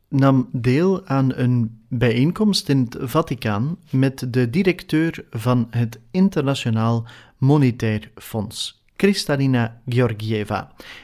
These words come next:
en ministers van Economie uit de hele wereld. De workshop over nieuwe vormen van broederschap in solidariteit, inclusie, integratie en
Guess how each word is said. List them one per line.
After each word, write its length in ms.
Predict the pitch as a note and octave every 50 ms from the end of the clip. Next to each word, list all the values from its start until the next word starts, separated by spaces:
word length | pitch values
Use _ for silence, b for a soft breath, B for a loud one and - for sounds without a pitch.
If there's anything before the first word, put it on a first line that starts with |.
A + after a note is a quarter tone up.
| B B
en 320 | B E3 F3+ G#3+ A3+ G#3 - -
ministers 540 | C3 B2 B2 C#3+ C#3+ - - F3 E3+ - - -
van 200 | - B2 A#2 -
Economie 640 | A#2+ A2 - A2+ G#2+ G#2+ A2 C3 D3 D3+ D3 - -
uit 360 | - - A2+ A2+ A2+ A2+ - -
de 280 | C#3 B2 A#2+ A#2 A2+ A#2 -
hele 480 | - A2+ G2+ G2 A2+ A#2 A2+ G#2+ A2 G#2+
wereld. 580 | A#2+ C#3 C3+ A2 A2 - - - - - - - _ _ _ _ _ _ _ _ _ _ _ _ _ _ _ _ _ _ _ _ _ _ _ _ _ _ _ _ _ _ _ _ _ _ _ _ _ _
De 320 | - A#2+ B2 C3 B2+ - -
workshop 800 | - A2 A#2 A#2 C3 D3 - - - G#3 G#3+ G#3+ - - - - -
over 560 | - D3 C3+ C3+ C#3 C#3+ F#3 F#3+ - - - - -
nieuwe 380 | - B2 C3 E3+ G3+ F3+ D#3 C3+
vormen 480 | A2+ C3+ C#3+ C3+ A#2+ A#2 A2 G#2+ G#2+ -
van 380 | A#2 G#2+ A#2+ A#2 A2 G#2+ G#2+ -
broederschap 760 | A#2 A2+ A#2+ B2+ D3 D3+ C#3+ A#2+ - - - A#2+ A#2 - -
in 260 | - B2 B2 A#2+ A2+
solidariteit, 1080 | A2+ - F3+ F#3 D#3+ C#3+ B2 A#2+ A2+ A2+ A#2 A2+ C#3 C3+ B2+ A#2+ A2 - - - - - - _ _
inclusie, 880 | - C3 C3 A#2+ A#2 - D#3 F3+ F#3+ E3+ C#3 A#2 A#2 A2+ G#2+ G#2+ - - _
integratie 920 | E3 F3+ G3 F#3 - C#3+ C3 A#2 B2 B2 A#2 A2+ A2+ - - A#2+ A2+ A2
en 240 | - A2 G#2+ - -